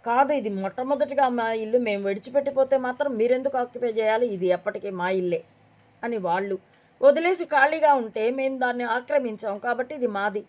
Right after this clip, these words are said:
పైన మేము దాన్ని బి-, డెవలప్ చేసుకున్నాం, బాగు చేసుకున్నామని" పాలస్తీనియన్లు. ఏమైనా ఇద్దరికీ అది పాలు తేనెలు ప్రవహించే పాలస్తీనా యూదులకి, క్రిస్టియన్లకి, ముస్లింలకి, అందరికీ పవిత్ర స్థానం.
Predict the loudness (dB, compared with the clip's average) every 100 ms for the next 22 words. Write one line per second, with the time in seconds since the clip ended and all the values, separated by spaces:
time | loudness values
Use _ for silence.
0 | _ _ _ 0 2 2 0 0 -2 -2
1 | 0 2 0 2 2 2 0 -2 -2 -6
2 | -6 -4 -2 -2 -2 -6 -8 -10 -8 -8
3 | -8 -12 -12 -8 -8 -8 -12 -18 -16 -18
4 | -20 _ _ _ _ _ _ 0 4 4
5 | 2 -2 -2 -2 -4 2 2 2 0 0
6 | 2 -2 -2 -2 -2 0 2 2 2 0
7 | -2 -2 -2 -4 -4 -6 -4 -4 -4 -6
8 | -2 -2 -2 -4 -4 -2 -4 -4 -6 -8
9 | -10 -10 -8 -6 -6 -6 -6 -6 -8 -8
10 | -6 -4 -4 -2 -4 -4 -6 -8 -10 _
11 | _ _ -6 -6 -6 -12 -14 -14 -14 -14
12 | -14